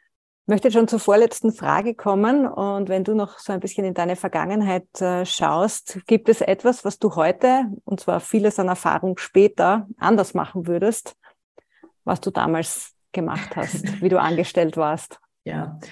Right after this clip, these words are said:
Speaker 2: also mit dem Wissen von heute hätte ich sicherlich den einen oder anderen, äh, Fehler nicht begangen.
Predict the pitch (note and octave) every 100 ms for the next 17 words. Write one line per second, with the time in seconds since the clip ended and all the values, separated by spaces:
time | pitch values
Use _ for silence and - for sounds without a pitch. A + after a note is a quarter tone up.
0 | - - F#3+ A#3+ A#3 G#3+ G3+ - C4+ A3+
1 | G3+ F#3+ F3 G#3 A#3 F#3+ G3 F#3+ G3 G3+
2 | G3+ F3+ F3 F3 E3 - F3 G3+ G3+ -
3 | F#3 D#3+ - E3 G3 G3 F#3 F3 E3+ -
4 | E3 D#3+ G#3+ G3 E3 F#3+ G3+ - - -
5 | G#3 C4 D4+